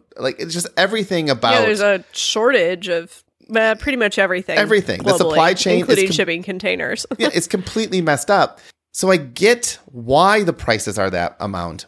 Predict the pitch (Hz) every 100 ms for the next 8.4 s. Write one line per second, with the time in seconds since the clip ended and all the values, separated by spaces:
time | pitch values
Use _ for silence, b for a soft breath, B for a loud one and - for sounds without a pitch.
0 | _ 139 143 127 131 196 190 143 147 208
1 | 247 156 151 160 160 151 - b b b
2 | - 131 196 185 123 98 87 123 156 160
3 | 143 156 185 - 147 156 120 - - -
4 | 127 104 98 104 95 90 98 95 92 95
5 | 85 87 92 87 90 92 90 87 80 80
6 | 82 - 95 95 92 87 104 110 92 B
7 | B B 131 123 123 170 170 147 139 -
8 | 120 117 120 123